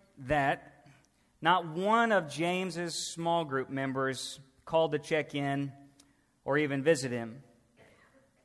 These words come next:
It wasn't that they didn't care, as they just got too busy with work and all their kids' activities from sports and dance and,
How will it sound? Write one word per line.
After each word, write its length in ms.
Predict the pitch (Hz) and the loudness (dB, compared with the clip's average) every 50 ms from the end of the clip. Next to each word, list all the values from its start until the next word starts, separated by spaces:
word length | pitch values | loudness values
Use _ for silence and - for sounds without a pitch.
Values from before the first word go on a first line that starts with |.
| _ _ _ | _ _ _
It 40 | 160 | 4
wasn't 260 | 170 202 185 185 185 | 4 4 4 4 2
that 80 | 175 175 | 0 0
they 80 | 170 | 0
didn't 260 | 170 175 165 151 139 143 | 0 0 0 -2 -6 -4
care, 380 | - 185 190 185 180 165 156 | 0 2 4 6 6 6 4
as 100 | 156 139 | 4 2
they 120 | 151 156 147 | 0 -2 -2
just 360 | 143 160 147 - - - - | -2 -4 -4 -6 -8 -6 0
got 280 | 151 151 156 151 - - | 2 2 2 0 -2 -6
too 180 | - 180 175 | -4 -2 -2
busy 380 | 170 143 165 165 165 151 156 160 | 0 0 0 0 0 0 -2 -2
with 240 | 147 143 139 - 123 | 0 -2 -2 -2 -2
work 480 | 131 147 156 160 160 160 160 160 156 | 0 2 4 6 6 6 4 4 0
and 260 | 147 139 131 131 131 131 | -4 -4 -4 -4 -4 -4
all 240 | 123 151 156 160 | -2 0 0 2
their 120 | 147 143 135 | 2 0 -2
kids' 320 | 139 - 170 165 143 139 | -2 -2 -4 -2 0 0
activities 720 | 156 151 156 - - 160 147 151 151 151 151 151 147 143 - | 0 -2 -2 -4 -4 -4 -2 -2 -2 -2 -2 -2 -4 -6 -10
from 320 | - - 135 123 123 120 | -8 -4 -4 -4 -4 -4
sports 560 | 120 - - - 151 147 147 147 143 147 - - | -6 -8 -6 -2 0 2 2 2 0 -2 -6 -8
and 220 | 131 127 120 120 | -6 -6 -4 -2
dance 480 | 143 143 143 143 147 143 143 143 - - | -2 -2 0 0 -2 -2 -4 -6 -8 -8
and, 180 | 127 120 120 | -6 -6 -8